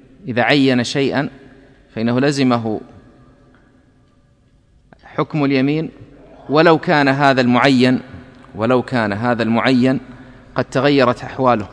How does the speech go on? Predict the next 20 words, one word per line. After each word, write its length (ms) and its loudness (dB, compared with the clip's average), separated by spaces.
لأنه 240 -2
قد 220 -4
عينه 540 0
فتقرر 640 -2
التحاق 460 -2
الحكم 400 -2
به 380 -4
ولو 180 0
تغير. 420 -6
فإن 280 0
لم 140 0
توجد 420 -2
نية 440 -2
ولا 220 -2
سبب 360 -2
ولا 200 0
تعيين، 520 -2
عملنا 440 -2
بمدلول 580 -2
اللفظ، 340 -4